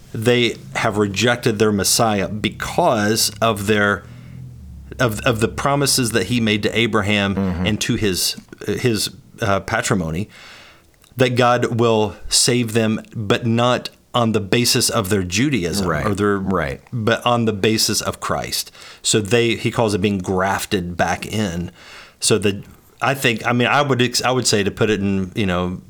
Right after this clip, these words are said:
Speaker 1: cookies on the bottom shelf here, that one thing we should expect in the days to come somehow is a mass conversion, significant number of Jewish people being converted.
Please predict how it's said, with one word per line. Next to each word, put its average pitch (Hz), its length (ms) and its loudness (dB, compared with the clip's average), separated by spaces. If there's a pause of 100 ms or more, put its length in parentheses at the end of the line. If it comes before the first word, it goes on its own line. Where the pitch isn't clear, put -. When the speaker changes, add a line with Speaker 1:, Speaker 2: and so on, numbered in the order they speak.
Speaker 1:
cookies 110 320 -2
on 104 80 0
the 95 80 -2
bottom 95 240 0
shelf 87 260 -2
here, 82 240 -6 (480)
that 101 340 0 (300)
one 123 380 2
thing 113 240 2
we 107 120 2
should 101 220 0
expect 85 640 -4 (460)
in 101 300 0
the 101 80 0
days 95 240 0
to - 100 -6
come 92 220 -2
somehow 107 560 0
is 104 220 0
a 101 100 2
mass 101 400 0
conversion, 104 680 -2
significant 101 680 0
number 107 360 2
of 107 280 -4
Jewish 95 380 -2
people 90 360 -2
being 90 300 -4
converted. 85 480 -6